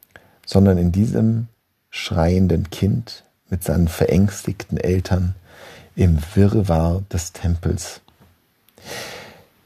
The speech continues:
Das ist nicht das, was man erwarten würde von Herrlichkeit und Licht und Heil und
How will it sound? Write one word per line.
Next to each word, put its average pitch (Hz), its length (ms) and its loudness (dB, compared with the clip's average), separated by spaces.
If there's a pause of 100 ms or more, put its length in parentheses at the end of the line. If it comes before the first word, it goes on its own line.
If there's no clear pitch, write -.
Das 101 180 2
ist 131 240 0
nicht - 500 0
das, - 440 -2 (380)
was 87 240 0
man 90 180 2
erwarten 90 680 0
würde 82 260 0
von 82 260 0
Herrlichkeit 85 840 -2
und 78 160 -4
Licht 82 420 -2
und - 320 -4
Heil 85 400 4 (540)
und - 560 -4